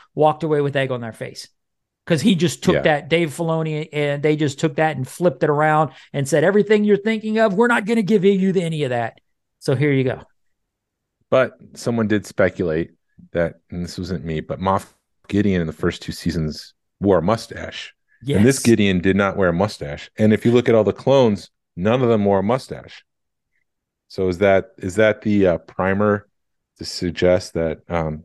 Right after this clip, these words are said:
Speaker 2: it's not him, that it's actually a clone in that armor?
Speaker 1: Dude, Clark Kent got, Superman got away with it with glasses and without glasses.
Speaker 2: But to counterpoint that, I mean, he was suggesting that he was taking Grogu's D N A and putting it in his clones to make him force sensitive.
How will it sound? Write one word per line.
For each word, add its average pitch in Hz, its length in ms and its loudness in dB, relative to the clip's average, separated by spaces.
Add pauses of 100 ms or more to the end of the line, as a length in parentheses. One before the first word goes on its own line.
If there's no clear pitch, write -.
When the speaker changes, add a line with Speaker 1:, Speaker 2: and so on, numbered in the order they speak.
Speaker 2:
it's - 240 -10
not 85 180 -2
him, 92 320 -4
that 80 160 -4
it's - 180 -8
actually 80 380 -4
a 71 60 -8
clone 80 300 -6
in 87 80 -2
that 90 100 -2
armor? 101 340 -8 (400)
Speaker 1:
Dude, 180 320 0 (160)
Clark 160 360 0
Kent 170 300 -4
got, 135 240 -2
Superman 160 480 -4
got 131 100 0
away 127 220 0
with 131 160 -2
it 131 120 -2
with 123 160 -10
glasses 123 480 -8
and 127 100 -4
without 127 320 -6
glasses. 113 480 -12 (460)
Speaker 2:
But 110 320 2 (1300)
to - 80 -4
counterpoint 110 680 0
that, 85 440 2
I 92 80 -8
mean, 90 400 -4 (120)
he - 240 -4
was 104 100 4
suggesting 92 640 0
that 87 140 2
he 90 100 0
was 85 140 -2
taking 87 280 -2
Grogu's 85 420 0
D 87 120 -4
N 82 120 -2
A 87 140 0
and 80 100 -8
putting 82 240 -2
it 82 80 0
in 80 120 -2
his 73 140 -8
clones 104 460 0
to - 100 -6
make 80 180 -4
him 80 80 -8
force - 340 -6
sensitive. 92 580 0